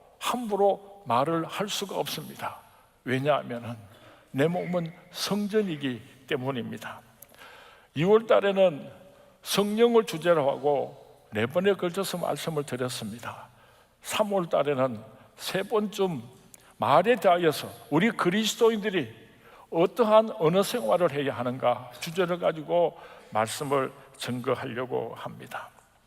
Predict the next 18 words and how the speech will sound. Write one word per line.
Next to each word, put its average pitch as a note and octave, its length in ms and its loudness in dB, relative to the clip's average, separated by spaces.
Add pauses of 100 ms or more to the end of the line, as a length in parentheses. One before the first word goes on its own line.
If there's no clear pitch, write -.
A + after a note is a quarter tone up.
(280)
구원받은 G#3+ 580 6
하나님의 F3 500 2
백성들이 C3+ 720 -2 (460)
이 A3 80 2
입술을 G3+ 720 0
가지고 C#3+ 640 2 (320)
어떻게 A#3 440 2
하나님께 G3+ 680 2
영광을 D3 600 2 (180)
올려드려야 C3+ 640 2
하는가? A#2+ 720 -8 (280)
오늘 A3+ 220 8
성경 A#3 360 2
말씀에 F3+ 400 0
보면은 D3 500 -2 (480)
거룩한 B3 520 4
입술을 G3+ 500 0
가지고 C#3 720 0